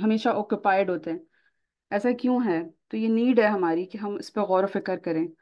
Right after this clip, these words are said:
تدبر کریں۔ اور نیچر نے ہمیں بتایا ہے کہ ہمیں سب، اپنے آپ کو سبمٹ کرنا ہے اللہ تعالیٰ کو۔ جو اللہ تعالیٰ کو سبمٹ کرتا ہے، اس کے لیے آسان ہو جاتا ہے پھر راستہ، پھر اس کے لیے چیزوں کو سمجھنا آسان ہو جاتا ہے،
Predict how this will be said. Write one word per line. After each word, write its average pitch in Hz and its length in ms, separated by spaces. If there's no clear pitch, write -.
تدبر 214 440
کریں۔ 165 340
اور 175 500
نیچر 214 380
نے 233 100
ہمیں 208 180
بتایا 175 320
ہے 160 100
کہ 160 100
ہمیں 170 200
سب، 202 180
اپنے 208 200
آپ 190 120
کو 220 60
سبمٹ 220 300
کرنا 196 240
ہے 202 40
اللہ 190 120
تعالیٰ 185 300
کو۔ 202 180
جو 214 140
اللہ 220 100
تعالیٰ 220 220
کو 262 40
سبمٹ 240 300
کرتا 226 360
ہے، 214 140
اس 220 140
کے 254 120
لیے 233 140
آسان 202 280
ہو 190 60
جاتا 165 300
ہے 165 60
پھر 180 160
راستہ، 156 320
پھر 226 100
اس 220 120
کے 247 80
لیے 240 120
چیزوں 226 280
کو 247 60
سمجھنا 208 420
آسان 202 280
ہو 196 60
جاتا 180 340
ہے، 180 100